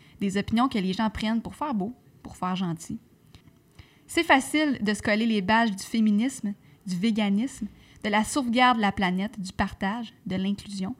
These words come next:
de la défense de la diversité. Ça fait beau d'avoir tous ces badges, tu les couds sur ton manteau, tout le monde les voit, cute, bravo. Mais est-ce que c'est aussi ça qui se trouve à l'intérieur ? Est-ce que les gestes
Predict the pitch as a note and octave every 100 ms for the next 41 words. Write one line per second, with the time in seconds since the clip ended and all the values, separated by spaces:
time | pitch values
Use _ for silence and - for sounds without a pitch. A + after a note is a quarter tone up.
0 | - - - G3+ F#3+ B3+ - B3+ C#4 A3
1 | F#3+ F3+ F3 F3+ - - G#3+ C4+ _ -
2 | _ _ _ _ _ - G3 B3 G3+ G#3
3 | F3+ F3+ F3+ F3 - G3 F3+ F#3+ G#3+ A3+
4 | - - E3+ - F4+ E4 C4 A#3+ A3+ G3+
5 | F#3+ B3 B3 C4 B3+ B3 A#3 A#3 A3 F#3+
6 | A3 A3 A3+ - D#4 C#4+ - - G3 G3+
7 | G3+ G3 - - - - _ A3 A3+ -
8 | F4 B3+ A3 A3+ - C#4+ D#4+ - - -
9 | B3 G#3 F#3+ G3+ F#3 F#3 F#3+ A#3+ A#3 -
10 | - - _ _ _ - G3+ - B3+ G#3
11 | F#3 G#3+ A#3 -